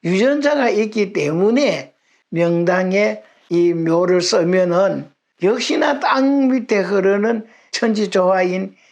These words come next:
그 전기가 디엔에이와 맞닿았을 때 그 디엔에이를 통해서 동기 감흥으로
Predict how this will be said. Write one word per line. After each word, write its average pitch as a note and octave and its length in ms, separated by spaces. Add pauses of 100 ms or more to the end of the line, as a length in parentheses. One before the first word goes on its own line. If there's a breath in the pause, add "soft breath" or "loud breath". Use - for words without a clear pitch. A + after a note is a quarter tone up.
그 G3 220
전기가 G3 580 (320)
디엔에이와 A3+ 880
맞닿았을 F3+ 840
때 A#3+ 300 (480 loud breath)
그 B3+ 400
디엔에이를 G#3+ 1800
통해서 G3+ 840 (380 loud breath)
동기 B3+ 760
감흥으로 G3+ 1000